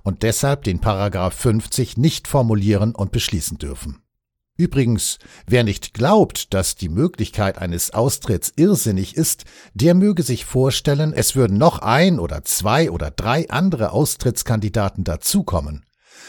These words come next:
Dann würden die E-U-Institutionen lahmgelegt, jedenfalls so absorbiert,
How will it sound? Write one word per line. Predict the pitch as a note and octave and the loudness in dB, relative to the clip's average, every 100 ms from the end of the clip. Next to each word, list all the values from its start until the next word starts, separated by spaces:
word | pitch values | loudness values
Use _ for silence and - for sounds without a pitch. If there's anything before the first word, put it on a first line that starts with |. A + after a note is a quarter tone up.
| - | -10
Dann | G2+ A2+ C#3+ F#3 | 2 4 4 4
würden | D3+ D3+ C3 | 4 4 2
die | G2 A2 G#2 G2+ | -2 -4 -2 -4
E-U-Institutionen | - F#3 G3+ C#3+ - B2+ G#2+ A#2+ - A2 B2 C#3 | 0 0 2 0 0 -4 -4 -4 0 2 2 2
lahmgelegt, | E3 D#3 G2+ F#2 D#2+ D#2+ D2 - - | 2 2 0 -2 -4 -6 -8 -12 -6
jedenfalls | A2 F#2 F2 F#2+ F2+ - | -2 -2 0 -2 -2 0
so | D#3 F#3+ | 2 2
absorbiert, | A2 - - G#2 D#2 A2+ F#3+ A#2+ - | 0 -4 0 0 0 0 2 2 -2